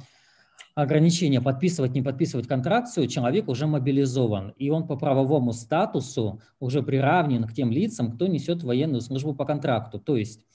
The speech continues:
а, он имеет право получать денежное довольствие, и в данном случае он обязан проходить военную службу до, а, окончания, а, периода мобилизации. То есть, э, здесь вопрос только про сам статус лица,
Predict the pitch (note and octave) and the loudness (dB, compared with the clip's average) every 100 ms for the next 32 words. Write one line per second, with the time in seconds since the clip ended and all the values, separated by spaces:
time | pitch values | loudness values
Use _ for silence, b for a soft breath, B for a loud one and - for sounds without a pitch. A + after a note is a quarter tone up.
0 | b b B2+ B2+ A#2+ B2 D3+ C#3+ C3+ C3 | b b -4 0 0 0 0 0 2 2
1 | C3 B2+ C3 A#2 A2 B2+ B2+ A#2+ G#2+ C#3+ | 2 0 -2 -2 -2 -4 -2 -4 0 0
2 | A2+ A#2 G#2 A2+ A2+ A2 F3+ G#3 B3 - | 0 -2 -2 0 -2 -4 -4 -4 -6 -12
3 | b b b D3 G3 C#3+ C#3+ F#3+ C3+ - | b b b -2 0 2 2 0 -2 -2
4 | E3+ F3 C#3 A#2+ A#2+ E3+ A#2+ A2 C#3+ D#3 | -4 -2 -2 -2 0 -2 -2 0 0 0
5 | B2 C3 A2+ A2+ E3+ E3+ A#2+ G#2+ A#2 B2 | -4 -4 -4 -2 -2 -2 -2 0 0 0
6 | A2 A2+ F3 F#3 D#3 A2 A2+ D3 E3 b | -2 -4 -4 -4 -4 -4 -2 -2 -4 b
7 | b b A2+ A2 A#2+ A2+ C#3 D3+ C3+ A#2+ | b b -4 -4 -2 -4 -4 -2 0 0
8 | A2+ A2+ A2 B2 C3+ C3+ B2 A#2 A#2 A#2 | -2 -4 -2 0 0 0 -2 -2 -2 -2
9 | A#2+ A2 G#2+ G2+ - F2+ - b b - | -2 0 0 -2 -8 -14 -16 b b -4
10 | A#2+ A#2+ C3 B2 G#2 G#2+ D#3+ F3 - B2+ | -4 -2 -2 -2 -2 0 0 0 -2 -6
11 | B2 B2+ E3+ F3 F3 D3+ D3+ A2 C3+ B2+ | -4 -4 -4 -4 -4 -4 -4 -4 -2 -2
12 | C3 A#2 A2+ A#2+ A2+ - A2 A2 E3 G#3 | -2 -4 -2 -4 -4 -8 -10 -6 -4 -4
13 | B3 | -6